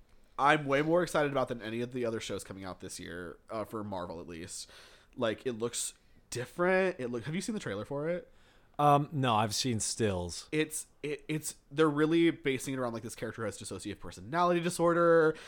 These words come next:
Speaker 2: Which,
Speaker 1: It's
Speaker 2: it does. <laughs>
Speaker 1: well, yeah, exactly. Um, it looks really dark for Marvel. I understand that, like,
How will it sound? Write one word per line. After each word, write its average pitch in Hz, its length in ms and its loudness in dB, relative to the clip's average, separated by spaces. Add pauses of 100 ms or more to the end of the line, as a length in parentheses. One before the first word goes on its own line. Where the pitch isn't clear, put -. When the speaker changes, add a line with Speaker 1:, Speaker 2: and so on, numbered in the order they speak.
Speaker 2:
Which, 135 180 4
Speaker 1:
It's 147 200 -2
Speaker 2:
it 147 260 6
does. 147 380 4
<laughs> - 40 -4
Speaker 1:
well, 143 260 4
yeah, 214 200 6
exactly. 123 540 -2 (280)
Um, 113 380 0 (100)
it 135 140 -4
looks 127 220 -8
really 117 160 -10 (120)
dark 104 500 -6
for 269 160 6
Marvel. 92 520 -2
I 165 120 8
understand 160 360 2
that, 113 120 -6
like, 104 260 -6